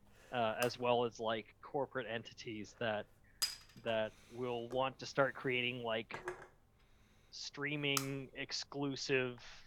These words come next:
albums. You know, like, Tidal is gonna have specific albums, and then, like, Spotify will have specific albums.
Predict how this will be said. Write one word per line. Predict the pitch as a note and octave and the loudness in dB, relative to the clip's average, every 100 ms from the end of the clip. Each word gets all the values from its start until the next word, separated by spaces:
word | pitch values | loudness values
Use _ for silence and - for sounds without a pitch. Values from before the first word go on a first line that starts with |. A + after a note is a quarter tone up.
| - - | -20 0
albums. | C3 B2 B2+ C3 A#2+ B2 A2+ A2 | 4 4 4 4 2 -4 -10 -6
You | B2 | -2
know, | A#2+ | 0
like, | B2 A#2 - | 0 0 0
Tidal | - C#3 C3+ C#3+ C3+ | 6 8 8 8 8
is | A#2 | 6
gonna | C#3+ C3 | 2 4
have | C3+ C3 | 6 4
specific | - - D3+ - D3 - C3 - - - | 2 -2 -2 2 0 0 -2 -4 -10 2
albums, | C3 C3 B2 C3 B2+ B2 A#2 | 6 6 6 4 2 -6 -6
and | A#2 | -6
then, | B2+ B2+ | -6 -4
like, | B2 - | -6 -6
Spotify | - - D#3 C#3 C#3+ - C3 B2+ | -6 6 10 12 10 6 4 6
will | C3 | 6
have | B2+ | 6
specific | - - C#3 C#3+ D3 C3 | 2 -4 -2 -2 -2 -2
albums. | B2+ B2 B2 B2 B2+ B2 | 0 2 2 2 0 -8